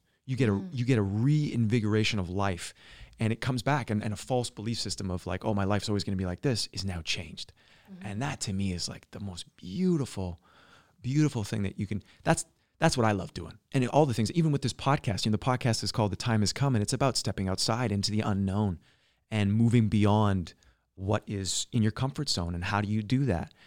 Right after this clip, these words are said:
Speaker 1: And I love asking people, you know, different types of questions and diving into who they are and how they move outside of that, because we can get so easily trapped in an identity,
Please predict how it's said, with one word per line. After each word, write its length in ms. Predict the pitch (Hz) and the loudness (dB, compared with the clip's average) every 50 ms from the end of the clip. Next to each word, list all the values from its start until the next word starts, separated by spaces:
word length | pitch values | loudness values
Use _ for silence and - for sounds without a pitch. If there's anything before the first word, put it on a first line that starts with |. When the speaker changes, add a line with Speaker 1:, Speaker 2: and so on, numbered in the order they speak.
| - - - - _ _ _ - | -20 -20 -20 -20 _ _ _ -4
Speaker 1:
And 160 | 107 101 101 | -2 0 2
I 60 | 107 | 2
love 300 | 107 107 113 117 98 - - | 4 4 2 2 0 -2 -4
asking 360 | 110 104 104 107 - - 107 | -2 -2 -2 -2 -2 -2 -4
people, 440 | 104 - 110 - - 104 101 104 - - | -2 -4 -4 -2 0 0 0 0 -2 -2
you 120 | 196 107 | -4 -2
know, 60 | 92 90 | -2 0
different 260 | 110 123 - 135 - | 0 -2 -2 -2 -2
types 180 | 131 120 - | -2 -2 -2
of 60 | 104 - | -4 -6
questions 380 | - 113 110 107 - 113 98 | -2 -2 -2 -2 -2 -2 -2
and 140 | 92 92 90 | -2 -2 -2
diving 320 | - 95 107 120 117 110 | -2 -2 -2 -2 0 0
into 160 | 110 107 98 90 | 0 0 -2 -2
who 180 | - - 135 120 | -2 -2 -2 0
they 140 | 110 101 | 0 0
are 280 | 98 110 113 92 92 85 - | 0 0 0 0 -2 -2 -6
and 100 | - 95 90 | -8 -8 -6
how 200 | - 110 117 117 | -4 -4 -2 0
they 100 | 113 104 | 0 0
move 400 | 95 101 104 110 107 95 - - - _ _ _ - - _ _ _ - | 2 2 2 0 0 -2 -4 -10 -20 _ _ _ -20 -20 _ _ _ -6
outside 380 | 117 123 - - - 98 107 120 | -6 -4 -4 -2 -2 -2 -2 -2
of 60 | 110 | -2
that, 140 | 90 76 - | -4 -8 -10
because 300 | - - 104 90 - - - - - _ _ _ _ _ _ _ _ _ _ _ _ _ _ | -12 -8 -8 -8 -8 -10 -14 -20 -20 _ _ _ _ _ _ _ _ _ _ _ _ _ _
we 140 | - 135 170 | -4 -4 -2
can 140 | 170 226 214 | 0 0 0
get 160 | 185 165 - | 0 0 2
so 240 | - - 160 151 - - | 2 2 2 2 2 2
easily 400 | 135 143 139 127 135 120 110 98 | 2 2 2 2 2 0 0 0
trapped 720 | - - - - 104 95 90 - - - - - - - - _ _ _ _ _ _ _ | -2 -4 -6 -4 -4 -4 -4 -6 -10 -12 -12 -12 -12 -12 -14 _ _ _ _ _ _ _
in 500 | 117 110 104 104 98 98 95 92 92 - - - _ _ _ _ _ _ _ _ _ _ _ _ _ _ _ - | -2 0 2 2 2 2 0 0 -2 -4 -8 -16 _ _ _ _ _ _ _ _ _ _ _ _ _ _ _ -4
an 80 | 110 | -2
identity, 460 | 98 104 98 90 104 95 95 85 92 | -2 0 0 0 -2 -2 -2 -4 -6